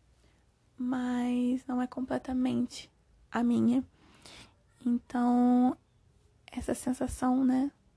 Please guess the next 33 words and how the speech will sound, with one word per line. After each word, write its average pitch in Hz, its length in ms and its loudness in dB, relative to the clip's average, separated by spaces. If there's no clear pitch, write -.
de, 247 800 2
de, - 220 -8
de 320 100 -6
estar 302 320 -2
perdido, 240 720 0
né, 233 220 -2
de 233 180 -6
pra 247 180 0
onde 240 240 2
ir, 262 420 0
o 240 60 -12
que - 180 -16
fazer, 240 640 0
como 240 260 0
agir, 240 600 2
né, 240 180 -2
de 240 120 -6
tentar 233 300 -2
preencher 240 400 4
a 254 60 2
mente. 233 520 0
É, 240 640 0
como 220 160 0
eu 233 40 4
já 240 120 4
passe-, - 240 6
né, 240 120 2
já 247 80 0
disse, 254 280 0
já 262 120 -2
passei 240 380 -8
por - 220 -12
um 254 200 -10